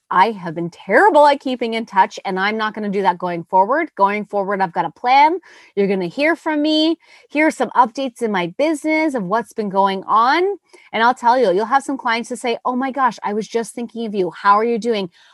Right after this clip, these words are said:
Oh, I need to actually change something on my website.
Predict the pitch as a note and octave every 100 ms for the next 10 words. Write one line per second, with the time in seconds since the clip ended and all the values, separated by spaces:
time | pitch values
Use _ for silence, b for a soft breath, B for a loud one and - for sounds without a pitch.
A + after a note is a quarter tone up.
0 | b D#4+ B3+ - A3 B3 C#4+ D4+ A#3+ G3+
1 | B3+ - A#3+ A#3+ - A#3 A#3+ A#3 A3+ A3
2 | A#3 A#3 - G3 F#3 E3+